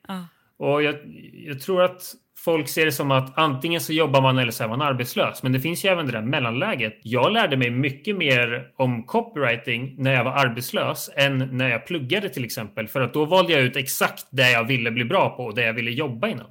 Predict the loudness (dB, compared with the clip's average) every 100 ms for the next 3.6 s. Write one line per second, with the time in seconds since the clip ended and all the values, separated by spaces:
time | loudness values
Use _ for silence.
0 | _ -14 -10 -2 -2 -2 -2 -4 -4 -8
1 | -4 -4 -2 -4 -6 -8 -8 -8 -12 -16
2 | -16 _ _ -20 _ 2 4 4 2 0
3 | 4 4 4 2 0